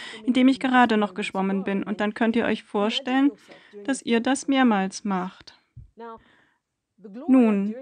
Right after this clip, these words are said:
das Großartige daran wäre, wenn ihr dies bewusst tun würdet, was bedeutet, dass ihr in der Lage seid, den Kontrast zwischen den Zeitlinien bewusst zu sehen.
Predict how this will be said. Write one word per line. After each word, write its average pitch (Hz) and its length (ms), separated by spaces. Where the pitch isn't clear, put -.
das 202 220
Großartige 226 720
daran 254 420
wäre, 254 420
wenn 220 140
ihr 254 100
dies 254 200
bewusst 269 460
tun 196 300
würdet, 185 480
was 202 140
bedeutet, 190 600
dass 220 140
ihr 220 100
in 220 100
der 214 100
Lage 202 340
seid, 233 420
den 226 120
Kontrast 254 720
zwischen 202 280
den 202 140
Zeitlinien 214 760
bewusst 220 460
zu 262 100
sehen. 208 460